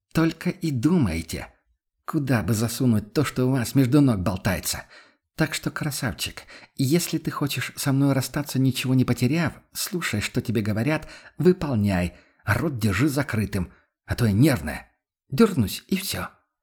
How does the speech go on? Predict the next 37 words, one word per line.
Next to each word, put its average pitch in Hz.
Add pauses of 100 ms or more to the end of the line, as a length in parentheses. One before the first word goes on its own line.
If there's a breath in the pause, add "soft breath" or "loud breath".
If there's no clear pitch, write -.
(520)
Приехав 120
под 110
окна 107
своего 110
кабинета, 98
находящегося 110
на 110
втором 110
этаже 107
старинного 110
здания, 98
и 123
приказав 117
шоферу 104
притереться 113
машиной 107
к -
самой 107
стенке, 127 (580 soft breath)
Ольга 156
дала 131
ему 127
по 113
голове 117
монтировкой, 120
валявшейся 110
на 101
полу. - (500 soft breath)
С -
трудом 156
протиснувшись 135
к -
водительской 127
дверке 117
мимо 123
бесчувственного 113
тела, 135